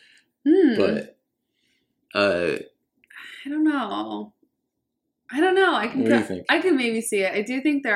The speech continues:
Speaker 1: are some people who are first player and second players, but maybe not. I
Speaker 2: What, what are you?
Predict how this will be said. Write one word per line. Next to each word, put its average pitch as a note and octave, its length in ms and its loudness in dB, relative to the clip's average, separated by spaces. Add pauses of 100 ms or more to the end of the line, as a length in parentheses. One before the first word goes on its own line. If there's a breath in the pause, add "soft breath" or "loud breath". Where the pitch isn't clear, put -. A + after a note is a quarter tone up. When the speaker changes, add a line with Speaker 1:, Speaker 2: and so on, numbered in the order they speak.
Speaker 1:
are G3 60 0
some G3 260 -6
people G3 360 -6
who F#3+ 60 -8
are E3+ 200 -10
first E3+ 300 -10
player E3+ 260 -8
and E3 160 -6
second D#3+ 380 -12
players, - 580 -12
but C#4 320 0
maybe F#4 300 0
not. F4 360 2 (120)
I A3+ 100 4
Speaker 2:
What, A2 140 6
what A2+ 100 6
are A2 60 6
you? A2+ 160 2